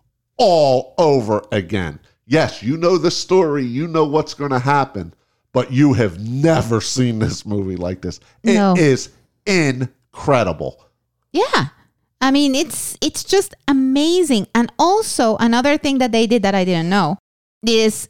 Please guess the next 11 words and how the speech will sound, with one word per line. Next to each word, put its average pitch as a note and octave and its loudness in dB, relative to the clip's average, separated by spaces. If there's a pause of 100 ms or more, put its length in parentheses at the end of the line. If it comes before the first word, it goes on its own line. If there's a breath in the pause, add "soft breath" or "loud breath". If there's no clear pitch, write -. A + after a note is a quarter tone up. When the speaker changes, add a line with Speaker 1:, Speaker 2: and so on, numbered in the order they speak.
(100)
Speaker 2:
like, G3 0
I A#3 2
think, C#4 -4 (540)
uh, G3+ 2
they, B3 2
uh, A3+ 2 (560)
changed A#3+ 0
some A#3 0 (220)
stuntman A#3 0
faces A#3+ 0
for G#3 0